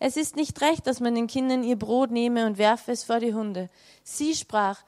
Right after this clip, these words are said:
„Ja, Herr, aber doch fressen die Hunde von den Brosamen, die vom Tisch, äh, ihrer Herren fallen.“ Da antwortete Jesus und sprach zu ihr: „Frau, dein Grau-, Glaube ist groß, dir geschehe, wie du willst.“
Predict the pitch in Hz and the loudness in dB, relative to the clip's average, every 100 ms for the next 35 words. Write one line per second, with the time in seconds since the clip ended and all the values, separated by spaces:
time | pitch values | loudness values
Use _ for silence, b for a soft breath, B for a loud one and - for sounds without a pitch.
0 | b 240 262 277 240 202 202 214 208 262 | b 2 2 2 0 2 2 0 2 2
1 | 269 - 247 247 247 240 226 262 254 240 | 0 -2 -2 -2 -6 -4 -2 -2 -4 -4
2 | 233 226 214 226 240 233 240 233 220 - | -6 -6 -4 -4 -2 -2 -2 -4 -6 -6
3 | 233 240 247 - B B B B B 226 | -8 -4 -6 -6 B B B B B 0
4 | 226 226 240 254 254 226 202 196 - 185 | 0 0 0 0 0 0 0 -2 -4 -4
5 | 185 185 - b b 220 - 262 269 285 | -4 -8 -16 b b -2 2 2 0 -6
6 | 269 294 240 214 220 240 269 - 202 196 | -6 -4 0 0 -2 -6 -8 -6 -2 -2
7 | - - 202 190 180 b b b - 202 | -2 -6 -4 -4 -8 b b b -4 4
8 | 226 277 302 - b b 214 214 214 196 | 6 6 2 -4 b b 0 0 0 2
9 | 208 240 240 214 220 233 262 262 262 - | 6 6 4 0 4 6 6 2 0 -2
10 | 196 - 202 208 214 196 - b b - | -8 -8 -6 -2 -2 -4 -10 b b -2
11 | 269 294 277 240 240 233 226 226 202 196 | 0 2 0 -2 0 2 2 0 -2 -6
12 | 196 240 214 196 185 | -4 -2 -2 -2 -6